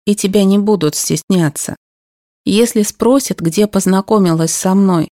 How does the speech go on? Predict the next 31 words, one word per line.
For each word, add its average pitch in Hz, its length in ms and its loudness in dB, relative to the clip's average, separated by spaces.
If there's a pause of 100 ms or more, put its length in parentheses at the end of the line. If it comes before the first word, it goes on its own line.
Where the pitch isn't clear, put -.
(200)
скажешь 233 520 -2
правду, 165 580 -2 (180)
что - 220 -2
я 214 220 2
выкупил 208 500 -2
тебя 175 380 -2
за 165 120 -2
долги, 165 580 0 (260)
и 214 100 0
через 196 320 0
пару 185 320 0
дней 190 320 2
ты 180 160 -4
перейдёшь 175 560 0
в - 80 -6
распоряжение 170 840 0
Катрин". 165 600 -2 (720)
Мужчина 226 500 2
смотрел 208 600 0
очень 220 400 0
пристально 170 680 0
и - 120 -2
серьёзно. 185 800 -2 (500)
Ни 175 140 2
один 185 300 2
мускул 240 560 2
не 160 160 2
дрогнул 180 520 2
на 165 220 2
его 180 240 0
лице, 196 540 0